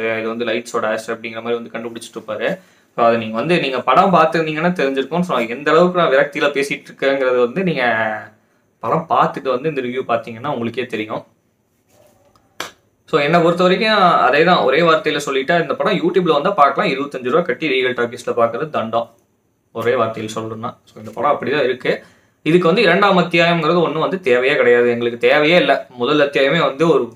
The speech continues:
போதும் போதும்னு கொடுத்த மாதிரி இருந்துச்சு. ஆஹ், என்ன கேட்டா இது வந்து இந்த first அத்தியாயம், இந்த ரெண்டாவது அத்தியாயம், இந்த ரெண்டையும் சேர்த்து வச்சு ஒரு, ஒரு நல்ல படமா கூட கொடுத்துருக்கலாமோ என்னமோ. நல்ல actors, நல்ல கேஸ்டிங்கா,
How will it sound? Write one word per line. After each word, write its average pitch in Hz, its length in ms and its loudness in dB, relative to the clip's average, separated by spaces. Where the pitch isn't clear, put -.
போதும் 160 440 4
போதும்னு 165 340 4
கொடுத்த 139 220 -4
மாதிரி 139 220 0
இருந்துச்சு. 117 340 -4
ஆஹ், 123 420 0
என்ன 190 300 2
கேட்டா 220 460 2
இது 185 220 4
வந்து 214 260 0
இந்த 139 160 0
first 147 300 0
அத்தியாயம், 185 360 4
இந்த 170 140 2
ரெண்டாவது 160 320 4
அத்தியாயம், 160 340 2
இந்த 123 140 -4
ரெண்டையும் 185 360 2
சேர்த்து 185 260 2
வச்சு 180 240 2
ஒரு, 180 180 4
ஒரு 131 120 2
நல்ல 147 240 4
படமா 175 380 4
கூட 175 140 2
கொடுத்துருக்கலாமோ 151 600 0
என்னமோ. 147 340 0
நல்ல 139 300 2
actors, 170 400 4
நல்ல 165 300 2
கேஸ்டிங்கா, 139 560 0